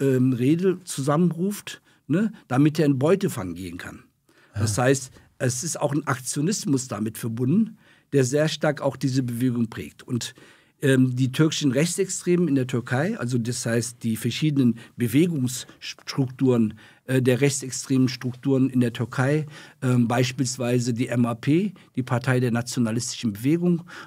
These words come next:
Speaker 1: oder die Abspaltung B B P, die große Einheitspartei, oder auch andere Abspaltungen, die sich mit dem Wolf identifizieren,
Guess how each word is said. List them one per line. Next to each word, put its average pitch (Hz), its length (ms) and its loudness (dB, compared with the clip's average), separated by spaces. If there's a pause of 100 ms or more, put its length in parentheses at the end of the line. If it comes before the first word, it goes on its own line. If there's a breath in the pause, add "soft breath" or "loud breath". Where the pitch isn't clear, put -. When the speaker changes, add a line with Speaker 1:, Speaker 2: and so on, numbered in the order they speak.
(140 loud breath)
Speaker 1:
oder 131 380 2
die 127 180 -4
Abspaltung 123 880 0
B 135 160 4
B 151 160 2
P, 156 220 0
die 123 120 -2
große 123 360 -2
Einheitspartei, 139 960 0 (340 loud breath)
oder 143 220 4
auch - 160 2
andere 160 340 2
Abspaltungen, 135 680 0
die 123 80 -2
sich 127 260 -2
mit 127 160 0
dem 117 200 2
Wolf 135 300 2
identifizieren, 123 920 0